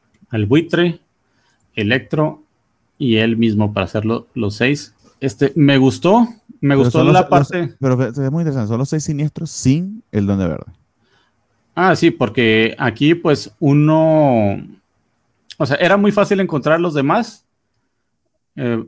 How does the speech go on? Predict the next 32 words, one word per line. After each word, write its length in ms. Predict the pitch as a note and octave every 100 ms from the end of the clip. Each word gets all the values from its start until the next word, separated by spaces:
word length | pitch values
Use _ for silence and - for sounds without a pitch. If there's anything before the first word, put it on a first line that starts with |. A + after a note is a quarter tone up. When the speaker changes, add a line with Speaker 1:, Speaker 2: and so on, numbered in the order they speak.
| -
Speaker 1:
pero 120 | B2
el 40 | A2
Duende 280 | B2+ C#3 C#3+
Verde, 240 | C#3 D3
pues, 120 | B2
no 120 | G#2+ A#2
sabíamos 460 | C3+ B2 B2 A2+
quién 180 | B2+ A#2
era 220 | A#2 A2
todavía. 560 | A#2+ G#2+ G#2+ C#3+ F2+ - - -
Entonces, 240 | - A#2+ -
co-, 220 | C#3 D3+
no, 640 | D#3+ C#3+ D#3 D3+ C3 A#2+
el 120 | A#2+ A#2
Doctor 260 | B2 D#3
Octopus 360 | D3+ F3+ E3+ E3
me 80 | D3+
imagino 360 | C3 B2 D#3
que 80 | E3
lo 80 | C#3+
buscó 200 | A#2+ -
en 60 | D3
el 100 | D#3
directorio 440 | C3+ A2 C3+ D3
y 40 | C#3+
no 80 | C#3
apareció, 680 | - C3+ A2 C3+ E3+ G3 _ _
pero 140 | G#2+ G2+
sí 120 | A2
apareció 500 | G#2+ A#2+ G#2 G#2 G#2
Flynn 280 | G#2+ G#2+ G#2+
Marco, 540 | A#2+ D3 - D#3 D#3